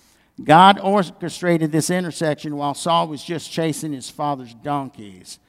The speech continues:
Many of us stumble across most of God's intersections while we're chasing donkeys, not laying down with lions. Do you hear that?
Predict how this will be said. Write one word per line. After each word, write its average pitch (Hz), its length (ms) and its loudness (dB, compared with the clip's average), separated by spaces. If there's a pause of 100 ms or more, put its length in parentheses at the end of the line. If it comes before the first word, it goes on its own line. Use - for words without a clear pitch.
(420)
Many 214 320 6
of 190 120 6
us 170 100 -4
stumble 208 400 2
across 180 420 0
most 190 380 -2
of 160 320 -4 (260)
God's 175 440 4
intersections 151 840 -6
while 156 460 -2
we're 151 400 -6 (160)
chasing 147 580 -4
donkeys, 135 640 -6
not 139 400 -8
laying 143 380 -6
down 131 340 -12
with 131 80 -16
lions. 123 640 -14 (1040)
Do 117 80 -16
you 131 80 -6
hear 160 160 0
that? 160 300 -2